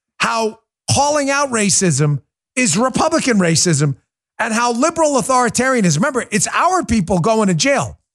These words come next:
for fake crimes, not theirs. We're the authoritarians. Take a listen.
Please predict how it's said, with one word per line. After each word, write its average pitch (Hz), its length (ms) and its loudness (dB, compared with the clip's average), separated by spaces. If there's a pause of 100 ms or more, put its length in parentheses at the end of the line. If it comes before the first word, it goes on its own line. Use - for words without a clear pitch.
for 190 140 0
fake 214 300 -2
crimes, 170 360 -2
not 180 220 -2
theirs. 170 320 0 (480)
We're 214 200 2
the 185 140 0
authoritarians. 139 760 -2
Take 143 160 -2
a 139 60 -2
listen. 123 280 -6